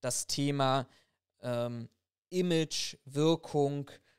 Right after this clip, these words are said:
ähm, und Anerkennung beziehungsweise Wertschätzung,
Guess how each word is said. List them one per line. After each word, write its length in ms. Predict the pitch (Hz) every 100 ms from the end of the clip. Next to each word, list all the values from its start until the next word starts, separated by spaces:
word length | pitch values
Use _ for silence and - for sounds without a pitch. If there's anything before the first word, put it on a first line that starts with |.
| _ -
ähm, 500 | 120 120 117 123 -
und 420 | - 139 135 - -
Anerkennung 640 | 127 131 123 131 120 120
beziehungsweise 680 | 117 117 123 120 123 113 120
Wertschätzung, 920 | 117 131 - - - - - 87 123